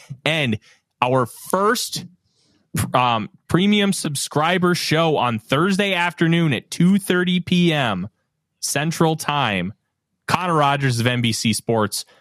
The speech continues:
and Pro Football Focus's N F L Stock Exchange podcast is gonna join. We're gonna start talking about prospects. That will be available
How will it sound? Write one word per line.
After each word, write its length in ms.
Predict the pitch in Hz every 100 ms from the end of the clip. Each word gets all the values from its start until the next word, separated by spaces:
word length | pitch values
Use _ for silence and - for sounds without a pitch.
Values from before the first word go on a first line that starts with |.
| _ _
and 420 | 113 110 107 104 95 - -
Pro 160 | 131
Football 360 | 117 123 120 107
Focus's 500 | - 107 104 - 107
N 100 | 110
F 120 | 107
L 100 | 104
Stock 320 | - 107 98
Exchange 300 | 104 - 101
podcast 400 | - 113 101 107 -
is 60 |
gonna 180 | 113 104
join. 340 | 104 120 123 - - _ -
We're 140 | 127
gonna 140 | 131 120
start 340 | - 147 -
talking 380 | - 131 131 123
about 320 | 120 104 -
prospects. 680 | - 143 143 - 151 143 - _ _ _ -
That 280 | 117 165 -
will 120 | 156
be 180 | 147 160
available 800 | 127 120 143 147 139 143 139